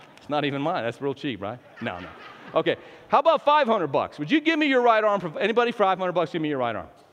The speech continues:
Okay. Uh, how about a hundred thousand? Any takers? No. How much are you worth? How much is your right arm worth? How about a million dollars?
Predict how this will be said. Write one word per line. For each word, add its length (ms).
Okay. 200
Uh, 240
how 100
about 260
a 40
hundred 240
thousand? 320
Any 120
takers? 380
No. 300
How 100
much 160
are 140
you 160
worth? 200
How 140
much 140
is 100
your 120
right 200
arm 220
worth? 200
How 160
about 260
a 60
million 480
dollars? 400